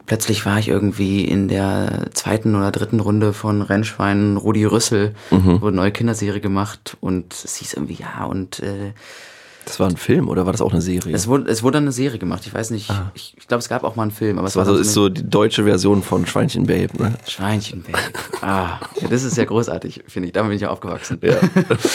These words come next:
Speaker 1: Ähm, und dann hieß es irgendwie, ja, irgendwie, ähm, wenn er das macht, hat er dann siebenundsiebzig Drehtage und du bist irgendwie elf und so, oh, siebenundsiebzig Tage bist du dann irgendwie da vor der Kamera und alles total aufregend und eine Serie mit anderen Kindern.
Speaker 2: Ja.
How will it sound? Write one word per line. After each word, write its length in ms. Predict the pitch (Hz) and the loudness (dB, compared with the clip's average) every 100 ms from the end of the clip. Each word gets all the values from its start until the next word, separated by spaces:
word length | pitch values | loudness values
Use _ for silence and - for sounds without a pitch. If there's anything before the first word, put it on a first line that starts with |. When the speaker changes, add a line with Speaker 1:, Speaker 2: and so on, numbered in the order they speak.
| - - - - | -2 -4 -12 0
Speaker 1:
Ähm, 480 | 120 117 113 107 107 - | 4 4 4 0 -2 0
und 100 | 120 | 2
dann 120 | 123 | 4
hieß 80 | 139 | 4
es 60 | |
irgendwie, 200 | 123 120 | 4 4
ja, 320 | 104 107 131 117 | 4 4 2 2
irgendwie, 440 | 113 110 107 104 | 0 0 0 0
ähm, 280 | 101 101 98 | 0 0 0
wenn 100 | 104 | 0
er 60 | |
das 160 | 101 95 | 0 2
macht, 220 | 110 104 | 0 0
hat 80 | 104 | -2
er 20 | |
dann 220 | 92 95 | 0 0
siebenundsiebzig 480 | 87 98 95 92 - | 0 -2 -2 -4 -8
Drehtage 680 | 135 104 117 104 98 101 104 | 0 0 2 0 2 2 2
und 380 | - 98 95 - - | 2 2 2 -2 -12
du 80 | - | -8
bist 140 | - - | -4 -2
irgendwie 240 | 87 92 | 0 -2
elf 340 | - 95 107 | -2 0 0
und 100 | 92 | 0
so, 140 | 87 - | -4 -6
oh, 240 | - - - | -6 -6 -4
siebenundsiebzig 600 | - 139 - - - - | -4 -4 -4 -8 -8 -8
Tage 400 | - - 131 127 | -8 -6 -4 -4
bist 220 | 120 - | -4 -4
du 40 | |
dann 120 | - | -2
irgendwie 520 | 117 123 120 110 113 113 | -2 -2 -2 -2 -4 -4
da 300 | 110 117 117 - - - | -2 -2 -4 -10 -14 -14
vor 120 | - 123 | -6 -4
der 100 | 123 | -2
Kamera 520 | - 123 107 110 117 | 0 2 4 2 2
und 140 | 101 | 2
alles 240 | - 120 - | 0 -2 -2
total 180 | 117 | -2
aufregend 540 | - - - 110 110 107 | -2 -2 -2 0 0 0
und 80 | 82 | -2
eine 120 | 98 | -2
Serie 440 | - 107 120 117 | -2 -2 0 0
mit 340 | 107 104 104 - - - - | 0 -2 -6 -18 -20 -20 -2
anderen 360 | 113 113 107 | 2 4 2
Kindern. 640 | 107 110 123 107 107 107 104 | 2 2 2 4 4 2 4
Speaker 2:
Ja. 320 | 98 90 82 | 4 6 4